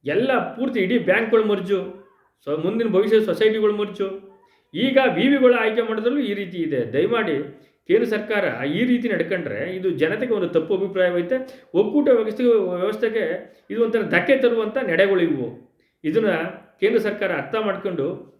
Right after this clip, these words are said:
ವಿ ವಿಗಳನ್ನ ಆ ರಾಜ್ಯಕ್ಕೆ ಬಿಟ್ಬಿಡ್ಬೇಕು. ಆ ರಾಜ್ಯ ಅವ್ರಿಗೆ ಬೇಕಾದಂಥ ಶಿಕ್ಷಣನ ಅವ್ರು ಬೆ-, ಅವ್ರು ಅಲ್ಲಿಯೂ ದೊಡ್ಡ ದೊಡ್ಡ ತಜ್ಞರಿದ್ದಾರೆ, ಶಿಕ್ಷಣ ತಜ್ಞರಿದ್ದಾರೆ,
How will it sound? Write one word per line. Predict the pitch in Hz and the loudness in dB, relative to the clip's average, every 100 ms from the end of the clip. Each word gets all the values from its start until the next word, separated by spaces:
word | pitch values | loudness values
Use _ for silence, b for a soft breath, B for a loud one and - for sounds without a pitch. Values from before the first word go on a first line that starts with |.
| - | -12
ವಿ | 123 247 | 0 2
ವಿಗಳನ್ನ | 254 202 165 156 | 4 4 2 0
ಆ | 180 220 | -2 -2
ರಾಜ್ಯಕ್ಕೆ | 160 196 196 240 269 | 0 0 -2 -2 -2
ಬಿಟ್ಬಿಡ್ಬೇಕು. | 170 175 196 185 - 135 | -2 0 2 2 0 -2
ಆ | 131 | -2
ರಾಜ್ಯ | 156 190 196 240 220 - B B 131 | 0 -2 0 0 -2 -6 B B -2
ಅವ್ರಿಗೆ | 170 160 | 0 2
ಬೇಕಾದಂಥ | 226 247 233 220 | 2 2 0 0
ಶಿಕ್ಷಣನ | 214 190 233 226 226 | -2 -2 -4 -4 -4
ಅವ್ರು | 254 196 | -4 -4
ಬೆ-, | 151 151 | 0 2
ಅವ್ರು | 147 143 131 123 120 B B | 2 2 0 -2 -6 B B
ಅಲ್ಲಿಯೂ | 135 226 262 220 151 131 | -2 2 4 4 2 0
ದೊಡ್ಡ | 156 214 | 0 2
ದೊಡ್ಡ | 254 185 131 - | 2 0 -2 -4
ತಜ್ಞರಿದ್ದಾರೆ, | 165 165 262 226 175 143 110 - - b b _ | -2 0 0 0 2 0 -2 -10 -20 b b _
ಶಿಕ್ಷಣ | - 208 262 | -10 0 2
ತಜ್ಞರಿದ್ದಾರೆ, | 240 220 208 208 190 147 127 95 - | 4 2 2 0 0 0 -2 -6 -14